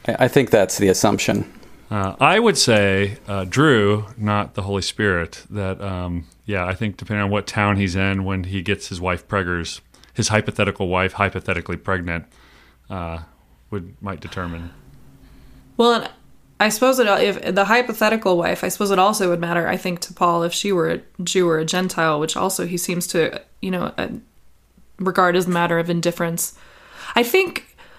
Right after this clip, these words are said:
Speaker 3: I think if she were Jewish, I think he would be likely to have his son circumcised. Only because, not because Paul regards it as,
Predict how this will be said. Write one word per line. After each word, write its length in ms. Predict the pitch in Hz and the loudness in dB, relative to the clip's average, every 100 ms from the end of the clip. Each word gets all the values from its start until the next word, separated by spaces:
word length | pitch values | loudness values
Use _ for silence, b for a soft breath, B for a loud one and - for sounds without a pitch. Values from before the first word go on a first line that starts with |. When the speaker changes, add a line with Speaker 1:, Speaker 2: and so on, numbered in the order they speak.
| B B - | B B -2
Speaker 3:
I 80 | |
think 240 | 226 349 349 | 2 2 2
if 100 | 294 | 0
she 200 | - 262 | 2 2
were 320 | 220 185 170 - | 4 2 -4 -4
Jewish, 840 | - 233 226 185 180 - - - B B - | 2 4 4 4 2 0 -4 -6 B B -4
I 100 | 208 | -2
think 480 | 233 233 214 - - _ | 2 2 2 -6 -20 _
he 180 | - 220 | -2 2
would 160 | 202 180 | 2 2
be 120 | 185 | 2
likely 640 | 175 180 190 196 190 180 | 4 4 4 2 0 0
to 220 | 175 - | 0 -4
have 580 | 180 175 170 165 170 - - _ _ _ _ | -2 0 2 2 -2 -12 -20 _ _ _ _
his 580 | - 180 175 - - - | -6 -4 -4 -6 -8 -8
son 360 | - - 170 160 | -6 -2 -2 -2
circumcised. 880 | - - - 160 - - - - - _ _ - _ B B B B B B | -4 -6 -6 -6 -6 -6 -8 -10 -12 _ _ -20 _ B B B B B B
Only 300 | 240 269 269 | 2 4 4
because, 420 | 233 233 214 202 | 2 4 2 4
not 200 | 220 262 | 4 4
because 360 | 254 240 196 - - - | 2 2 2 0 -10 -4
Paul 540 | - 196 190 190 - | 2 4 6 4 2
regards 480 | 190 180 185 185 185 | -2 0 2 2 2
it 120 | 180 | 0
as, 600 | - 175 170 175 - - | 0 0 -2 -4 -6 -10